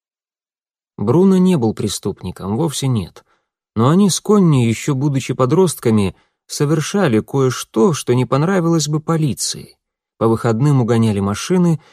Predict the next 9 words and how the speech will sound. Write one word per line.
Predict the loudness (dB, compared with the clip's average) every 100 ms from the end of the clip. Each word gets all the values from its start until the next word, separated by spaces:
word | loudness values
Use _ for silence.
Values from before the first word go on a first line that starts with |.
| _ _
уезжали | 0 0 2 0 2
из | 0
Стокгольма | -2 -4 -2 2 2 4 2
и | 0 0
гоняли | 2 2 2 2
на | 2
безлюдных | 2 0 0 -2 -2 -2
участках | -4 -4 -6 -6 -6 -6
дороги. | -2 -2 -2 -6 -12 -20